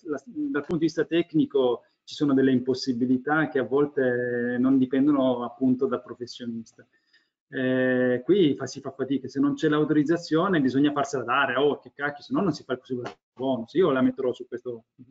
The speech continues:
scusate se sono così, eh, però allora, la strada è quella lì, ci, magari il tecnico può, eh, proporre altre soluzioni anche non convenienti come la ventilazione e lì poi si cerca di, di,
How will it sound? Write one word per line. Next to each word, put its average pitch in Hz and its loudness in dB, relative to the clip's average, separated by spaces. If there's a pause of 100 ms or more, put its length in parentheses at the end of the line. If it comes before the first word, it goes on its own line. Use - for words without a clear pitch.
(200)
scusate 147 -2
se 123 -2
sono 135 2
così, 123 -2 (840)
eh, 117 -12
però 123 2 (680)
allora, 151 4
la 156 4
strada 220 2
è 165 0
quella 156 4
lì, 170 0
ci, 180 -4
magari 185 2
il 151 0
tecnico 143 2
può, 165 2
eh, 139 0
proporre 143 0
altre 135 -2
soluzioni 175 0
anche 147 2
non 143 4
convenienti 160 2
come 135 0
la 127 2
ventilazione 123 -2
e 139 0
lì 170 2
poi - 0
si - -12
cerca - -4
di, 254 0
di, 233 -6